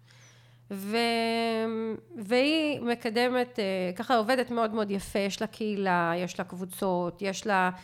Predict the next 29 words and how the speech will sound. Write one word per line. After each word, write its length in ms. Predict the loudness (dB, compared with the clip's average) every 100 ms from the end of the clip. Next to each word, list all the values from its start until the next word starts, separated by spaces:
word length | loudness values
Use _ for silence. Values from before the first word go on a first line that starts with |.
| -20 _
פעילויות 520 | 2 4 6 6 4
בעסק, 460 | 0 -2 -2 -4 -4
יש 180 | -4 -4
לה 60 |
קליניקה, 560 | -6 -2 0 0 4 4 2 -10 -20 _ -2
ובאים 460 | 0 2 2 4
אליה, 500 | 2 4 4 2 0 -4
אה, 60 | -2 0 0 0 -2
לקוחות 680 | -4 -4 0 0 0 -6 -18 -20 -20 _ -10
לתחום 340 | -8 -2 -2
הטיפולי 440 | 0 -2 -2 0 0
שלה, 260 | 2 2 2 -4 -20 -20 -20 -20 _ 0
ובנינו 500 | 2 6 6 6 4
קמפיין 520 | 2 0 2 4 4 0 -4 -8
כדי 600 | -2 0 2 2 2 0 -4 -8
למכור, 720 | -6 -6 -2 6 8 8 2 -4
אה, 60 | -2 0 0 0 0 -2 -6 -10 -16 _ 2
כמה 240 | 6 6 6
חבילות 420 | 2 0 0 0
טיפול 380 | -6 -8 -8 -10 -16 -20 -20 _ -8
באותו 320 | -6 -4 -6
חודש. 480 | -4 -6 -6 -10 -10
זאת 100 | -2
אומרת, 300 | 0 2 2
להביא 180 | 2 2
יותר 220 | 2 0
חבילות 400 | -2 -2 -2 -2
טיפול 400 | -4 -4 -2 0
לקליניקה. 800 | 0 -2 -2 -4 -2 -2 -6